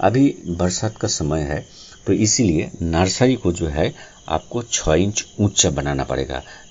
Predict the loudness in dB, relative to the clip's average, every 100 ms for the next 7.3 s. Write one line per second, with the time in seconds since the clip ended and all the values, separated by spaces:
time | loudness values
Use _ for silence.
0 | -2 -2 0 -2 -4 -20 -12 0 0 0
1 | -2 2 2 2 -2 -2 -2 -4 -12 -20
2 | -12 -4 0 2 2 2 0 -2 -4 -2
3 | -2 -4 -4 -2 -2 0 2 2 2 0
4 | -2 -2 -2 -2 -4 -10 -20 -8 2 2
5 | 0 -12 -10 -10 -4 -2 0 0 -2 -4
6 | -4 -2 -2 -2 -4 -4 -2 -4 -4 -4
7 | -6 -4 -8